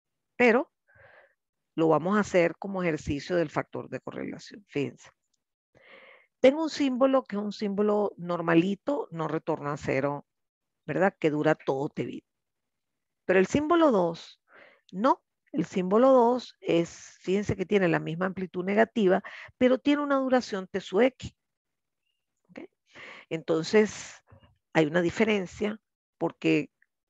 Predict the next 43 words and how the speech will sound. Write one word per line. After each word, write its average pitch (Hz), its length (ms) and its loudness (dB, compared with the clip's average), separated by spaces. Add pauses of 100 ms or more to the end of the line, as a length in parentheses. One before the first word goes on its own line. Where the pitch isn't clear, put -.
(540)
eh, - 160 -2
T 190 200 2
sub 226 160 4
X, 240 480 2
mm, 160 400 -10
digamos, 165 480 2
solo 202 380 2
me 226 100 2
dicen 220 540 -2
que 165 80 -8
está 170 500 0 (220)
o - 160 -8
que 147 100 -8
puede 160 300 2
tomar 190 320 -2
valores, 190 340 2
me 196 100 -2
dan 240 200 4
la 220 60 6
libertad, 160 520 2
pues, 143 140 -12
que 143 120 -8
yo 139 80 -8
escoja 135 440 -8 (560)
tomar 160 320 0
valores 202 440 2
entre 160 300 -2
T 151 220 2
bit 165 160 -4
medio 294 540 -2 (420)
y 156 80 -6
T 135 160 -4
bit. 120 200 -8 (460)
Es 151 80 0
decir, 170 320 0
que - 260 -4 (440)
puede, 170 420 4 (480)
puede 156 220 2
llegar 160 240 4
hasta 147 160 -4
aquí, - 260 -14 (140)
en 147 160 -8
efecto. - 520 -10